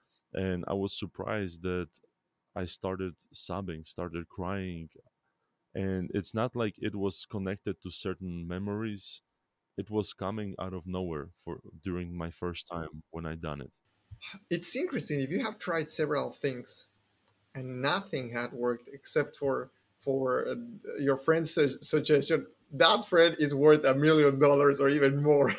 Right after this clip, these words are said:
Speaker 2: <laughs> definitely.
Speaker 1: And I wanted to mention something that also helped me get out of that state, because uh, releasing things out of your body is one thing,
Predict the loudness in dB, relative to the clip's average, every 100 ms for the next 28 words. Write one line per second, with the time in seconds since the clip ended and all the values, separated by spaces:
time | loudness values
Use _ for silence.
0 | 8 8 4 2 0 0 2 0 2 2
1 | 0 -2 -6 -6 0 2 2 -2 -2 0
2 | 2 0 -2 -2 0 0 -2 -4 -4 -4
3 | -4 -4 -4 -2 -2 0 0 -2 -2 -2
4 | -2 -2 -4 -4 -8 -4 -6 -4 -4 -4
5 | -4 -6 -6 -8 -6 -6 -8 -8 -4 -4
6 | -6 -16 _ _ _ _ _ _ -6 -2
7 | 0 2 2 2 2 0 -6 _ _ -10
8 | -4 -2 -2 -4 -8 -6 -6 -6 -4 -2
9 | -2 -2 0 0 -4 -8 -4 -2 -2 -6
10 | -10 -8 -8 -8 -8 -10